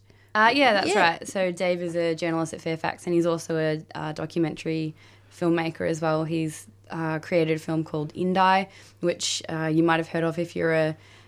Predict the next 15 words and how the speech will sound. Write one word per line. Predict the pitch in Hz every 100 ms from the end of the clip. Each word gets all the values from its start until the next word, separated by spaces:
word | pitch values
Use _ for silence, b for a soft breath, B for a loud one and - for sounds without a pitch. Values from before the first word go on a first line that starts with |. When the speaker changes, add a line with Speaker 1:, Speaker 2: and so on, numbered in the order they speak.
| B
Speaker 1:
uh, | - 160 156 156 - -
local | - 190 175 165
politics | - 196 254 302 294 -
fan | 285 277 277
that | 240 -
was | 180 170
Speaker 2:
Yeah. | 175 175
Speaker 1:
covering | 185 160
the |
federal | 165 160 156 151
election. | 156 190 - 311 339
Speaker 2:
Yep. | 175 170 B B
Speaker 1:
Um, | 160 160 156 160 -
yeah, | 339 196
so | - 160 160